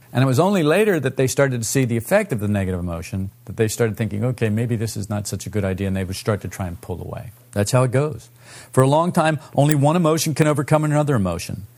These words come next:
A man is his chief love. Where your treasure is, is where your heart is.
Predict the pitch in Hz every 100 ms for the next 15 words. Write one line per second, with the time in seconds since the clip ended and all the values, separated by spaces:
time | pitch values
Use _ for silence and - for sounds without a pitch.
0 | - 123 127 143 147 147 170 165 139 135
1 | 120 - 135 117 120 107 90 - - -
2 | - - - 117 117 117 110 98 - 127
3 | 143 143 143 143 113 104 131 123 110 151
4 | 107 - - -